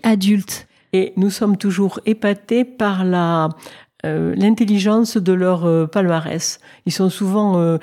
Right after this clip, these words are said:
Speaker 2: étonnants, pertinents, euh, intelligents. Et les deux jurys, euh,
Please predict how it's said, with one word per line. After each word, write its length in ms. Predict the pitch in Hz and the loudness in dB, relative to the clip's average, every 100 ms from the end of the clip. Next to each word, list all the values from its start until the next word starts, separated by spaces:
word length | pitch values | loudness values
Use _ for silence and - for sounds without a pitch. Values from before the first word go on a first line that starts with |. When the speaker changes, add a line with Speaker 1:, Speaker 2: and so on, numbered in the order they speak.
| - - | -6 -4
Speaker 2:
étonnants, 520 | 208 214 196 190 220 | 0 2 2 2 0
pertinents, 720 | 226 - - 190 190 196 214 196 | -2 -4 -4 0 2 2 2 2
euh, 260 | 180 175 175 - | 2 0 -2 -6
intelligents. 680 | - 202 208 190 180 175 190 | -2 0 2 2 2 2 2
Et 80 | 214 | 2
les 140 | 175 175 | 2 2
deux 200 | 165 254 | 2 2
jurys, 520 | 220 226 196 220 269 | 2 2 2 2 2
euh, 200 | 175 165 | 2 0